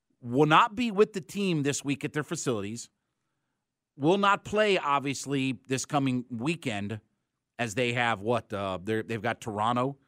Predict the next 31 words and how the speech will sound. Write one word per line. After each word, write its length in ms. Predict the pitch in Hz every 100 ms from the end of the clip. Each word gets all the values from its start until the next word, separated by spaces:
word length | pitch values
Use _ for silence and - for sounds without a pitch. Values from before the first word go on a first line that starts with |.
| _ _
here 180 | 131 127
at 80 | 110
Mercedes-Benz 580 | 110 120 120 104 117
Stadium 440 | - 117 120 131 131
on 160 | 117
Saturday. 500 | 113 120 123 127 151 156 _ _ _ _ _ _ _ _ _ _ _ _ _ _ _ _ _ _ _ _ _ _ _ _
And 320 | 170 180 180 180 - _ _ _ _ _ _ _ -
it's 280 | 170 - - -
conduct 580 | 165 214 247 226 233 139 -
detrimental 680 | 175 180 - 180 165 170 175
to 120 | -
the 140 | 156 156
team. 500 | - 123 104 110 110 _ _ _ _ _ _ _ _ _ _ _ _ _ _ _ -
And 300 | 160 160 165 -
among 340 | 156 180 196 185 -
other 300 | 226 262 240
things 500 | - 180 202 185 139
that 160 | 151
happened, 600 | 143 165 170 - 104 104 -
one 280 | 139 208 233
was 100 | -
supposedly 460 | - 185 131 156
he 100 | 143
got 200 | 156 160
in 40 | 135
a 40 |
big 200 | 113 139
argument 420 | 135 147 120 113
with 220 | 110 90 -
Gonzalo 380 | 127 113 127
Pineda, 400 | 113 117 113 92